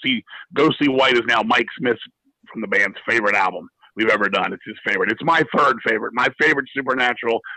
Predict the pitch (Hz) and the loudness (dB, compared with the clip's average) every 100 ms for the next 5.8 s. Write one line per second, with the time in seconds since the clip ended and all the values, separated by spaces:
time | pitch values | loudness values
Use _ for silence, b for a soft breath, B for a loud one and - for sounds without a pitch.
0 | - 123 - 131 123 117 98 107 117 113 | -4 -4 0 -2 0 -2 -2 0 0 0
1 | - 104 104 98 107 110 107 110 101 101 | -2 -2 -2 -6 -2 2 4 2 2 0
2 | 95 - - B B - 113 113 107 - | 0 -2 -12 B B -4 -4 -4 -4 0
3 | 113 101 98 98 95 95 95 104 113 - | 2 0 -2 -6 -2 0 0 0 -2 -2
4 | 151 - - 208 143 - 131 - 160 202 | -4 0 4 4 4 0 -4 0 4 4
5 | 151 - B - 135 - 143 | 4 0 B -4 -4 -2 -2